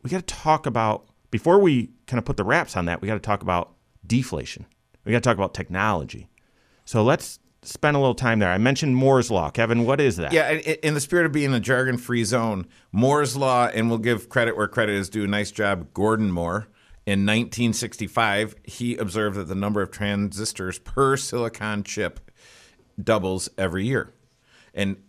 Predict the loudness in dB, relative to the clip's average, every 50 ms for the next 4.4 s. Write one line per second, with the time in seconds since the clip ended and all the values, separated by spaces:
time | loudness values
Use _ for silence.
0 | -12 -12 -12 -16 _ -2 0 0 0 0 -2 -6 -6 -4 -2 -2 0 0 0 0
1 | 0 0 -2 -2 0 0 -2 -2 -4 -8 -8 -10 _ -4 -4 -4 -4 -2 -2 0
2 | 0 2 2 0 -2 -2 -4 -4 -4 -2 0 0 2 2 0 0 0 -2 -2 -2
3 | -2 -6 -10 -6 -2 0 0 2 2 0 0 -2 -6 -8 -8 -6 -6 -6 -4 -4
4 | -4 -2 -2 -2 -2 -4 -6